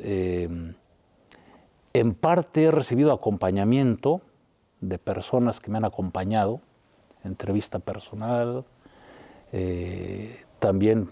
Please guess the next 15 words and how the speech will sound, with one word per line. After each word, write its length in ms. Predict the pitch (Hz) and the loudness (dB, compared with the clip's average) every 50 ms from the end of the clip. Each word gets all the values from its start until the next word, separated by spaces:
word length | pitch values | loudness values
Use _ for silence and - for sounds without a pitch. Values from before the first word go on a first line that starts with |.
| 110 - | -6 -6
algunos 320 | 110 101 104 113 117 - | -4 -2 0 0 -2 -2
procesos 560 | - - 113 101 - - 120 98 101 110 - - | -4 -4 -4 -4 -2 0 0 0 0 0 0 0
humanos 420 | 110 107 113 113 110 110 104 92 | 2 2 4 4 2 2 0 0
de 60 | 98 | -2
entrevi-, 540 | 95 90 - 98 92 92 95 101 104 110 92 | -4 -4 -4 -4 -2 -2 -2 -2 -4 -4 -6
de 100 | 95 98 | -6 -6
entrevistas, 760 | 92 90 - 95 101 110 104 - - 117 107 - - - - _ - - _ - - - - _ _ _ - | -6 -4 -2 -2 0 0 0 0 -2 -2 -2 -2 -4 -14 -20 _ -20 -20 _ -20 -20 -20 -20 _ _ _ -8
eh, 280 | - 95 95 95 90 | -6 -4 -2 -2 -2
a 140 | 87 87 95 | 0 0 0
nivel 320 | 92 90 90 90 110 123 - | 0 0 2 2 2 2 0
comunitario, 760 | - 101 92 87 85 82 - - 120 120 104 101 110 143 190 - _ _ _ _ _ _ _ _ _ _ _ _ _ _ _ _ _ _ _ _ _ _ _ _ _ _ _ _ _ _ _ _ _ _ _ - - | -2 -4 -2 -2 -4 -4 0 2 2 2 2 0 -2 -4 -6 -10 _ _ _ _ _ _ _ _ _ _ _ _ _ _ _ _ _ _ _ _ _ _ _ _ _ _ _ _ _ _ _ _ _ _ _ 0 2
y, 760 | 117 113 107 107 107 107 107 104 104 101 101 101 101 101 98 | 4 4 6 6 6 6 6 6 4 4 4 4 4 2 2
y 40 | 104 110 | 4 4
luego 320 | 117 135 143 147 131 110 | 6 6 6 4 4 2
formación, 1600 | - - 120 120 107 107 110 110 110 107 101 - - 139 143 147 143 143 139 131 127 120 113 110 107 101 101 98 92 87 82 82 | 0 0 0 2 2 2 2 2 2 0 0 2 4 4 6 6 6 4 4 4 2 2 2 0 0 -2 -2 -4 -4 -6 -8 -10